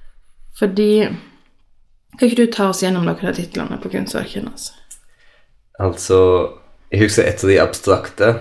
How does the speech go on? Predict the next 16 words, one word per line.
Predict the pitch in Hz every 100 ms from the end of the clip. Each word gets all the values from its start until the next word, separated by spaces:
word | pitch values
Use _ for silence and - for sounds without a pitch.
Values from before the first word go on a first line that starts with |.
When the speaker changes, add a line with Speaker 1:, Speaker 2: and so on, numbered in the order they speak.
| 208
Speaker 1:
Mm. | 208 196 202 _ _ _ - _ -
Speaker 2:
som, | - 98 92 90
ehm, | 87 85 90 87 80 85
var | 92
laget | 92 92 90
med | 87 85 - -
kredittkortteknikk, | 98 87 - 87 - - - - - - -
Speaker 1:
Mm. | 220 208 202 202 202 _ _ _ _ _ -
Speaker 2:
heter | 101 92
jo | 90 87 78 - _ _ _ _ -
Naturell | 101 - 107 95 92 104 87 85 - -
Speaker 1:
Ja. | 190 - - _ _ _ -
Speaker 2:
med | 90 80
en | 82
L. | - - _ _
Speaker 1:
Ja. | 214